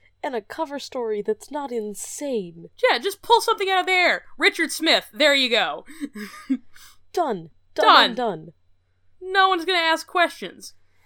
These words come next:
Speaker 2: They had dinner, then told McLean's wife, Melinda, that they needed to go to meet a man in Andover. They left around nine P M and drove in turns until they reached a dock in Southampton,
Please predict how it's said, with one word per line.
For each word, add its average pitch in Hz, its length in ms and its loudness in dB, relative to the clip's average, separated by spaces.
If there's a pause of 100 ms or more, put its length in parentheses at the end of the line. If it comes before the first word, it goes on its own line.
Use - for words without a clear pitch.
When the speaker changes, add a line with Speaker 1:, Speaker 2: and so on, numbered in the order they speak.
Speaker 2:
They 349 140 -2
had 415 280 2
dinner, 233 420 -6
then 285 140 -6
told 311 260 0
McLean's 285 440 -6
wife, 190 340 -4
Melinda, 214 500 -4
that 196 140 -10
they 247 100 -2
needed 269 300 -8
to - 60 -12
go 240 340 -6 (200)
to 254 80 -10
meet 202 220 -10
a 254 60 -6
man 180 260 -6
in 196 140 -12
Andover. 269 600 -6 (480)
They 269 100 -4
left 349 260 -2
around 320 260 -2
nine 277 260 -4
P 302 180 -8
M 165 220 -8
and 220 120 -10
drove 269 280 -6
in 370 80 -8
turns 220 260 -14
until 240 160 -10
they 233 80 -6
reached 190 360 -14
a 233 60 -8
dock 175 320 -8
in - 80 -18
Southampton, - 680 -10